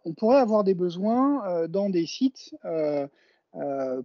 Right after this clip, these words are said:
pour, euh, bah, soit pour de la captation dans des très grandes salles. Et ça, aujourd'hui, eh ben, il faut passer par des systèmes audiovisuels pour y arriver.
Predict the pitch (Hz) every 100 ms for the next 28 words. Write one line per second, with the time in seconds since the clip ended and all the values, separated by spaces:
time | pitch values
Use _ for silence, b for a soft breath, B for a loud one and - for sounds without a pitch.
0 | - 220 233 196 165 156 143 139 135 131
1 | 127 123 123 120 120 123 - 147 143 -
2 | 220 214 196 175 156 185 170 165 - 196
3 | 156 139 - - 233 190 175 147 160 214
4 | _ 143 - 170 165 151 143 160 196 165
5 | 143 147 139 175 170 170 190 175 156 151
6 | - - 175 170 160 160 156 165 175 165
7 | 151 147 147 214